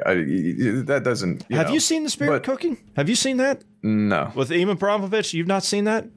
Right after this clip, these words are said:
Speaker 2: Yeah, take a look
Speaker 1: Mm-hmm.
Speaker 2: at that, where they've got, like, all the celebrities and the, and the people out there doing the, like, spirit cooking
Speaker 1: Uh,
Speaker 2: stuff. I'm serious.
Speaker 1: like a seance or some such.
Speaker 2: I'm serious. Like, look that up real quick. Now, spirit co-, I'm not joking. I'm not joking. That is some creepy stuff. That is some creepy stuff.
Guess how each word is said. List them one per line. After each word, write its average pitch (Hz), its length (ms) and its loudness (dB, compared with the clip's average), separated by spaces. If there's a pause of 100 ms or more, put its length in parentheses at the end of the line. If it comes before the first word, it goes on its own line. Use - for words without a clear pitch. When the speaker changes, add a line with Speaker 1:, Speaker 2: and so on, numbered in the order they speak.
(140)
Speaker 2:
Yeah, - 100 -6
take 196 180 -2
a 226 60 0
look 208 140 0
Speaker 1:
Mm-hmm. - 20 -6
Speaker 2:
at 151 80 -10
that, 156 320 0
where 131 180 2
they've 135 160 0
got, 147 200 2
like, 139 180 0
all 151 160 2
the 147 80 0
celebrities 147 680 0
and 135 160 0
the, 135 260 0
and 143 120 2
the 135 40 2
people 151 300 0
out 147 200 0
there 151 340 0 (240)
doing 143 340 0
the, 139 280 0 (240)
like, 123 420 0 (180)
spirit 143 400 -2
cooking 160 280 -2
Speaker 1:
Uh, - 40 -2
Speaker 2:
stuff. 156 220 0
I'm 156 120 0
serious. 160 480 0
Speaker 1:
like - 260 -12
a - 20 -4
seance 90 580 0
or 90 140 0
some 90 280 -2
such. 95 180 -2
Speaker 2:
I'm 180 160 2
serious. 220 400 0
Like, 151 200 0
look 190 180 -2
that 202 160 0
up 143 140 -2
real 95 120 -2
quick. - 280 -4
Now, 127 200 0
spirit 156 360 0
co-, - 80 -2
I'm 139 160 0
not 185 160 -2
joking. 151 340 -2 (160)
I'm 120 80 0
not 135 100 2
joking. 117 160 -4
That 170 140 2
is 220 100 -4
some 127 120 -4
creepy 143 300 0
stuff. - 440 0 (180)
That 127 120 2
is 151 80 0
some 170 80 -6
creepy 156 260 -2
stuff. 113 340 0